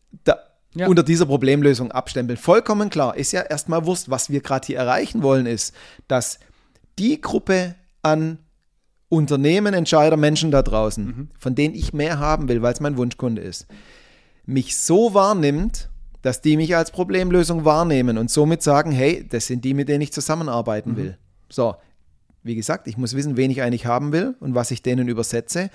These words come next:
Speaker 1: Und dann werde ich sicherstellen, dass die mich regelmäßig wahrnehmen. Das ist der Start da rein,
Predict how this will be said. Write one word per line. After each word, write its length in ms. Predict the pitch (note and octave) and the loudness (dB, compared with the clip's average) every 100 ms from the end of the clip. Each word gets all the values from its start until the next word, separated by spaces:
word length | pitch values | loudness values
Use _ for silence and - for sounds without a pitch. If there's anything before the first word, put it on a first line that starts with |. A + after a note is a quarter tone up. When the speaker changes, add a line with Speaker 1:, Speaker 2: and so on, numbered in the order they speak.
| - - | -18 -14
Speaker 1:
Und 160 | - A#2+ | -8 -2
dann 220 | C#3+ F#3 | 0 2
werde 220 | C#3 C#3+ | 2 2
ich 180 | - - | -2 -6
sicherstellen, 840 | - B2 C3 - - C3 E3 C#4+ C4 - - _ _ - | -6 -6 -6 -6 0 0 0 -4 -8 -18 -20 _ _ -2
dass 200 | C3+ - | -2 -2
die 120 | F3 | -2
mich 200 | F#3 - | -2 -2
regelmäßig 600 | C3 D3+ D3 D3+ D#3+ D3+ | 0 0 0 -2 -4 -4
wahrnehmen. 460 | D#3 F#3 C#3 A#2 | -4 -2 -2 -2
Das 180 | B2 C#3+ - | -2 -6 -8
ist 200 | C#3+ - | -8 -2
der 60 | |
Start 500 | D3 - F3 G3+ - - | -2 0 -2 -2 -6 0
da 200 | E3+ G3 | 2 2
rein, 480 | C#3+ B2 D3 G#3 | 2 4 4 2